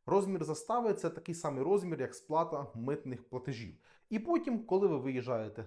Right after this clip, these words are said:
назад з України, вам цю заставу будуть повертати. Ви напишете заяву,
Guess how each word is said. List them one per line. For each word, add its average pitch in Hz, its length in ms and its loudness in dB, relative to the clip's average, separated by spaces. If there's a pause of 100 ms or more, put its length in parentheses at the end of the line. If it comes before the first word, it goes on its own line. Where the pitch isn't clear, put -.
(120)
назад 208 460 2
з 175 60 -4
України, 190 520 0 (220)
вам 170 280 0
цю 170 120 -2
заставу 143 440 -2
будуть 127 360 -6
повертати. 120 600 -4
Ви 139 100 0
напишете 135 400 -2
заяву, 107 600 -2